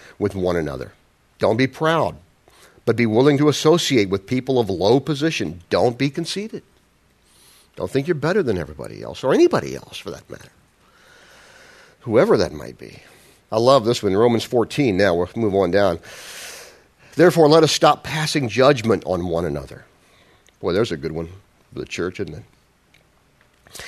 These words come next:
"Instead, make up your mind not to put any stumbling block or obstacle in your brother's way." Don't, don't bring people down. So what does that mean? That means don't bring people down. Don't discourage.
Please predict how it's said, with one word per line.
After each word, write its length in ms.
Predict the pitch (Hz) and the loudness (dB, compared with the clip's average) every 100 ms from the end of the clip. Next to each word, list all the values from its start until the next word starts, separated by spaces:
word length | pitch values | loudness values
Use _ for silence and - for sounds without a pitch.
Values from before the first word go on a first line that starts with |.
| - - - | -18 -8 -2
"Instead, 380 | 113 - 143 | 0 2 2
make 400 | 113 117 165 - - | 4 4 4 0 -2
up 220 | 131 131 | 0 0
your 200 | 123 123 | 0 0
mind 460 | 110 110 117 104 87 | 2 4 4 2 2
not 240 | 101 120 | 0 -2
to 80 | 127 | -4
put 240 | - 117 95 | -2 -2 0
any 240 | 107 143 | 0 -2
stumbling 600 | 143 - 120 127 101 87 | -2 -2 0 0 0 -4
block 360 | 73 78 78 - | -2 -2 -4 -4
or 200 | 123 127 - | 0 0 0
obstacle 640 | 143 143 - 101 - 76 - - - - - | -6 -6 -8 -10 -8 -10 -12 -20 -20 -20 -4
in 120 | 107 | 0
your 120 | 98 | 0
brother's 400 | 87 95 95 90 | 0 2 0 0
way." 160 | 95 78 | -2 -2
Don't, 240 | 87 190 - | -2 -6 -6
don't 200 | 160 202 | 0 0
bring 160 | 214 202 | 2 -2
people 260 | 180 185 131 | -2 -6 -6
down. 380 | 156 190 92 - _ _ _ _ _ _ _ _ _ - | -6 -8 -12 -14 _ _ _ _ _ _ _ _ _ -8
So 160 | - 143 | 0 4
what 60 | |
does 100 | 196 | 4
that 140 | 185 156 | 2 2
mean? 240 | 120 113 - | 0 0 -4
That 80 | |
means 120 | 226 240 | -2 2
don't 180 | 233 | 2
bring 200 | 196 214 | 4 2
people 240 | 202 196 185 | 2 -2 -2
down. 200 | 196 156 | -2 -2
Don't 140 | 190 | -2
discourage. 760 | 196 - - 185 202 78 - - | -2 -4 -2 -2 -2 -2 -8 -14